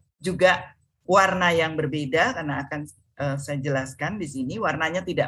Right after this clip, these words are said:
merah karena belum, jadi, eh, usulan saja, ya. Kemudian yang disebut sekarang, yang sedang dibicarakan sekarang, yaitu Memory of the World, yang tadi sudah disampaikan sejak tahun sembilan belas sembilan dua. Ada yang pertama adalah arsip V O C,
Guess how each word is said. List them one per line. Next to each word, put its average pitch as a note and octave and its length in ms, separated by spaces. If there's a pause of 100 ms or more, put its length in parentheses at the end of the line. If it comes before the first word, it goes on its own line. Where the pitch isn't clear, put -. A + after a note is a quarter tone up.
merah D3 240
karena D3+ 240
belum, D3 480
jadi, C3+ 400 (720)
eh, B2+ 300 (100)
usulan C#3 640
saja, - 400 (160)
ya. C3 160 (320)
Kemudian B3+ 480
yang C#4+ 240
disebut G#3 480
sekarang, E3+ 400
yang E3+ 160
sedang D3+ 240
dibicarakan C#3 640
sekarang, D#3 480
yaitu C#3+ 240
Memory C#3 480
of C3 80
the C3 160
World, F3+ 320
yang C#3 160
tadi C3+ 160
sudah C3+ 240
disampaikan C3+ 560
sejak C3+ 400
tahun C3+ 240 (400)
sembilan C3+ 400
belas C3 160
sembilan B2+ 320
dua. B2 320 (400)
Ada E3 240
yang D#3 160
pertama A#3+ 400
adalah D#3+ 320
arsip D#3+ 240
V C3 160
O C#3+ 80
C, F3 560